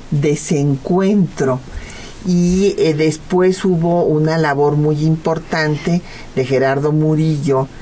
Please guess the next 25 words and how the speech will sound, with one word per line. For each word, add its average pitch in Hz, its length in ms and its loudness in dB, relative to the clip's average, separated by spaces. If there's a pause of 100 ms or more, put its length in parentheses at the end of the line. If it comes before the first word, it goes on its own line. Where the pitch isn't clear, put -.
(220)
el 127 220 0
doctor 147 580 -2
Atl, 147 520 -2 (360)
y 170 140 2
de, 170 180 -2
y 165 180 2
hubo 208 360 2
una 190 580 2
acción, 170 920 0
hay 117 160 -2
que 131 340 2
reconocerlo, 127 880 0 (320)
muy 185 380 2
hábil 135 420 0 (480)
de 127 420 2
los 123 220 0
constitucionalistas 139 1600 0 (400)
de 139 220 2
vi-, 147 340 -2
de 131 260 2 (280)
tratar 175 720 -2
de 117 480 0 (120)
acercarse 143 1120 -4
a 107 120 -2
la 185 180 -2